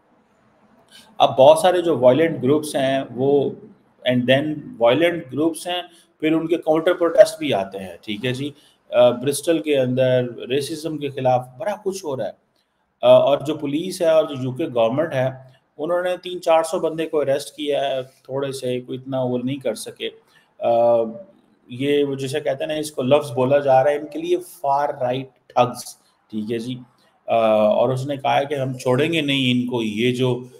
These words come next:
अ, ये जो लोग हैं, हम इनको छोड़ेंगे नहीं और किसी कीमत पे नहीं छोड़ेंगे इनको। अ, अ, जो हमारी पुलिस है वो तैयार बैठी है और अगर फौज भी बुलानी पड़ी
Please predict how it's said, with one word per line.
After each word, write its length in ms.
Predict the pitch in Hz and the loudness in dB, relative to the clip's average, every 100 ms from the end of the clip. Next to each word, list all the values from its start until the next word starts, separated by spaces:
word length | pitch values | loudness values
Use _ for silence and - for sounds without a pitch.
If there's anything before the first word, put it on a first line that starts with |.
| _ - | _ -4
अ, 60 | 113 113 113 113 | 4 6 6 6
ये 160 | 113 131 | 2 -2
जो 120 | 131 | -2
लोग 340 | 113 117 127 | 0 0 -2
हैं, 180 | 131 135 | -2 -2
हम 180 | 131 131 | -2 -4
इनको 220 | 127 131 | -6 -6
छोड़ेंगे 540 | 131 120 110 127 127 113 | -8 -4 -2 -2 -4 -4
नहीं 240 | 110 117 - _ _ _ - | -6 -6 -12 _ _ _ -8
और 160 | 110 - | -8 -8
किसी 200 | 131 165 | -10 -6
कीमत 300 | 165 156 151 | -2 -2 -2
पे 140 | 147 | -6
नहीं 120 | 143 | -8
छोड़ेंगे 640 | 135 135 123 127 123 120 117 120 | -8 -6 -4 -4 -4 -6 -8 -8
इनको। 460 | 123 123 127 123 123 _ _ - | -6 -2 0 0 -4 _ _ -4
अ, 80 | 110 110 107 104 104 107 107 110 - | 0 4 4 2 2 0 -4 -8 -10
अ, 420 | 50 50 50 50 - _ _ _ 127 - | -8 -6 -6 -8 -14 _ _ _ -20 -12
जो 260 | 123 120 117 | -6 -4 -2
हमारी 320 | 113 107 110 | 0 0 0
पुलिस 500 | 110 113 110 127 127 | -4 -6 -6 -6 -4
है 60 | 127 | -4
वो 120 | 123 | -4
तैयार 300 | 117 113 120 | -2 -2 0
बैठी 280 | 123 117 123 | -4 -6 -6
है 60 | |
और 60 | 120 | -4
अगर 180 | 123 123 | -4 -6
फौज 360 | - 117 127 | 0 0 0
भी 140 | 127 143 | -2 -4
बुलानी 340 | 131 113 117 | -2 -2 -4
पड़ी 280 | 113 107 | -6 -8